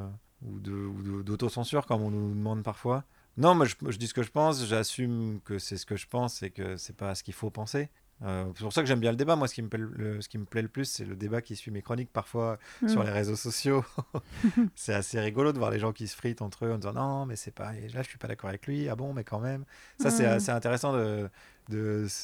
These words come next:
Speaker 1: de stimuler quelque chose comme ça, quoi.
Speaker 2: Oui, ouais, finalement, c'est, tu fais bouger les gens, en fait,
Speaker 1: Ouais,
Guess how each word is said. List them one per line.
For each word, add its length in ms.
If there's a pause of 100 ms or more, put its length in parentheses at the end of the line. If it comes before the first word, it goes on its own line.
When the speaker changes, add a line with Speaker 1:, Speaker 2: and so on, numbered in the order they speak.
Speaker 1:
de 160
stimuler 440
quelque 240
chose 200
comme 140
ça, 140
quoi. 160
Speaker 2:
Oui, 160 (220)
ouais, 180
finalement, 240
c'est, 240
tu 100
fais 120
bouger 240
les 140
gens, 180 (160)
en 80
fait, 80
Speaker 1:
Ouais, 100